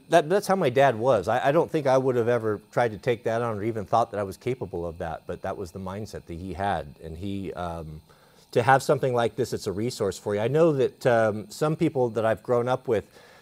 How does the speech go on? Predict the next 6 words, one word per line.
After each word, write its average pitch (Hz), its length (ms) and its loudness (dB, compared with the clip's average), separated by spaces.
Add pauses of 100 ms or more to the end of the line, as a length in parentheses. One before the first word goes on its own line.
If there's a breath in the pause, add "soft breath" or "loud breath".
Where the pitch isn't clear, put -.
(180 soft breath)
have 101 220 0 (100)
pre-, 170 280 0
had 135 260 0 (160)
used 131 300 -6
prepaid 147 600 0
legal, 156 400 0